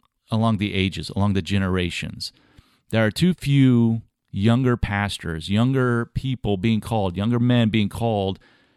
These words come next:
to be trained and used in pastoral ministry.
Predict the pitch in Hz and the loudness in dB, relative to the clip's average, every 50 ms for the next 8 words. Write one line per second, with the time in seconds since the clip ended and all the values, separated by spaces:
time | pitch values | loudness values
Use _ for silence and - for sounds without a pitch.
0 | _ _ - 104 98 107 98 - - - 120 120 123 120 123 123 123 123 127 110 | _ _ -10 -6 -6 -6 -6 -4 -4 -2 0 0 0 0 0 0 0 -2 -2 -6
1 | - - - 107 104 101 98 98 98 95 95 92 92 - - - - - _ - | -8 -10 -8 -6 -4 -4 -4 -4 -4 -4 -4 -6 -6 -8 -12 -16 -20 -20 _ -14
2 | 87 98 107 113 127 127 117 107 101 98 92 - - - 107 92 - - 90 90 | -10 -6 -2 0 0 2 2 2 0 -2 -4 -6 -8 -6 -6 -6 -4 -6 -6 -6
3 | - - - 120 110 110 107 98 95 95 101 107 110 110 - - 117 120 131 151 | -8 -6 -4 -2 -2 0 0 0 0 0 0 0 -2 -4 -4 -4 -4 -4 -2 -4